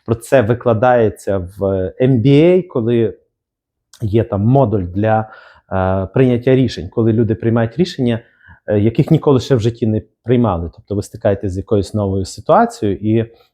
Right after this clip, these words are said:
вам потрібно прийняти рішення. То ймовірність того, що рішення буде правильним, коли у вас троє людей, ц-, вона найвища. Це ймовірність там вісімдесят відсотків. Тобто в вісімдесяти п'яти відсотках ви не помилитесь.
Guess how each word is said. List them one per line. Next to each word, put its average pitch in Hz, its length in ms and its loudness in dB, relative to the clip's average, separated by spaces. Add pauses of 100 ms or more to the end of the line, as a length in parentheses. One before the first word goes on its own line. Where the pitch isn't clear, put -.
вам 127 140 2
потрібно 117 340 0
прийняти 117 380 -2
рішення. 85 520 -6
То 113 300 2
ймовірність 131 720 0
того, 117 180 -2
що 120 200 -4
рішення 107 380 -2
буде 101 260 -2
правильним, 165 760 0 (420)
коли 139 240 4
у 117 40 4
вас 117 260 0
троє 113 400 2
людей, 139 680 0
ц-, - 200 -10
вона 139 180 -2
найвища. 131 520 -2
Це - 220 -4
ймовірність 131 600 0
там 90 300 -10
вісімдесят 107 600 -6
відсотків. - 560 -8
Тобто 101 240 -6
в 95 40 -2
вісімдесяти 107 560 -2
п'яти 92 200 -6
відсотках 175 480 -2
ви 123 120 2
не 131 140 2
помилитесь. 113 720 -2